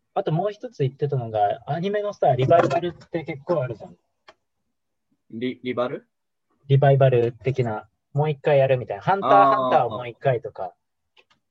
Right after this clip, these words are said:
Speaker 1: あとは、なんだろう。これからちょっと話題になってるセーラームーンもう一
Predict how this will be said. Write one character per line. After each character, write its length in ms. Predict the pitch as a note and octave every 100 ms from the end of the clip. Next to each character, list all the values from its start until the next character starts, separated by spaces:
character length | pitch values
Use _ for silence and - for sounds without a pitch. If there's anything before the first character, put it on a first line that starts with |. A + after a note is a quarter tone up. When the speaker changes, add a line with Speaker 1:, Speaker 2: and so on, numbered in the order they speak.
| _ _ _ _ _ _ _ _ _ _ _ _ _ -
Speaker 1:
あ 140 | C3
と 100 | B2+
は、 200 | A2 G2+
な 100 | G#2
ん 60 | G2+
だ 100 | F#2
ろ 60 | F2
う。 40 | _ _ _ _ _ -
こ 100 | D3
れ 100 | C#3
か 140 | D#3
ら 220 | C#3+ C3+
ち 100 | C3+
ょ 40 | C#3+
っ 20 | _ _ _ _ -
と 60 |
話 80 | B2
題 80 | B2+
に 40 | C3
な 100 | B2+
っ 40 |
て 100 | B2+
る 100 | A2+
セ 160 | - C#3
ー 20 |
ラ 140 | C#3
ー 20 |
ム 120 | C3+ C3+
ー 100 | A#2
ン 40 |
も 80 | G2+
う 40 |
一 80 | G2